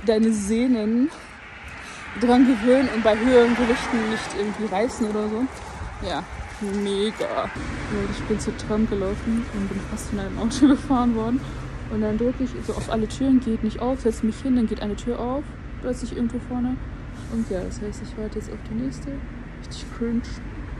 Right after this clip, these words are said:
Leute, dann ist die zweite Tram gekommen,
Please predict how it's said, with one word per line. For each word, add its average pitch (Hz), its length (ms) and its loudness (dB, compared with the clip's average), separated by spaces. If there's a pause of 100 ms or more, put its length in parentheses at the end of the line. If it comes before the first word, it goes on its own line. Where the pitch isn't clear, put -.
(1700)
Leute, 202 320 -2
dann 214 140 -2
ist 202 120 -2
die - 60 -14
zweite 214 280 -10
Tram - 300 -14
gekommen, 214 100 -8